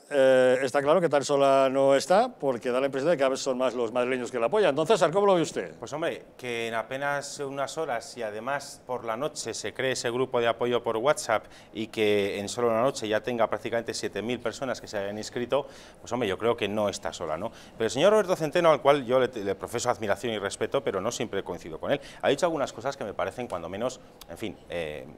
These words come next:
Speaker 2: matizables o comentables. En primer lugar, que yo haya leído, el consejero de Sanidad, Enrique Ruiz Escudero, jamás ha dicho que no van a acatar la orden del gobierno de no cerrar perimetralmente Madrid en, los pue-, en el puente San José y en la Semana Santa como se ha, como ha decretado el gobierno. Lo que ha dicho es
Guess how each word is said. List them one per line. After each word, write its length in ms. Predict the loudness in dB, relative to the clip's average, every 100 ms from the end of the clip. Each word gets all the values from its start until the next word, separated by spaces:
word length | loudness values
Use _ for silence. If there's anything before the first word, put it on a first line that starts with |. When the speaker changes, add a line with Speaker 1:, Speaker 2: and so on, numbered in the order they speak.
| -20 -20 -20 -20 -20 -20 -20 -14
Speaker 2:
matizables 800 | -4 0 0 6 6 8 4 2
o 80 |
comentables. 640 | 0 -2 0 -2 -2 -4 -8 -20 -12
En 80 | -6
primer 180 | -2 2
lugar, 280 | 4 2 0
que 160 | -2
yo 100 | 4
haya 180 | 6 6
leído, 460 | 4 0 2 0 0 -14 -20 -20 -16
el 100 | -12
consejero 400 | -6 -6 -4 -2
de 60 | 0
Sanidad, 380 | 0 0 2 2
Enrique 300 | -2 -4 -2
Ruiz 180 | -4 -4
Escudero, 380 | -6 -4 0 0
jamás 380 | -2 -2 -2 -2
ha 40 |
dicho 300 | -6 -8 -10 -12 -20 -20 -8
que 100 | -4
no 120 | -2
van 140 | -2 -2
a 40 |
acatar 380 | -2 0 0 2
la 120 | 2
orden 220 | 2 0
del 120 | -4 -4
gobierno 440 | -4 -2 -4 -6 -4
de 100 | -2
no 140 | -2
cerrar 380 | -4 -2 -2 0
perimetralmente 640 | -6 -6 -4 -4 -4 -6
Madrid 320 | -4 -2 -2 -4 -12 -16 -10
en, 120 | -6
los 200 | -6 0
pue-, 180 | 0 0
en 140 | -4
el 80 | -4
puente 260 | -2 -2
San 160 | -2 -4
José 300 | -4 -4 -4
y 80 | -2
en 60 | -4
la 80 | -6
Semana 300 | -6 -6 -4
Santa 320 | -4 -4 -6
como 180 | -8 -6
se 160 | 0
ha, 160 | 2 0 -6 -20 -10
como 160 | 0
ha 40 | 2
decretado 340 | 2 2 0
el 40 | 4
gobierno. 260 | 4 4
Lo 140 | 0 4
que 80 |
ha 60 | 6
dicho 220 | 6 6
es 200 | 6 4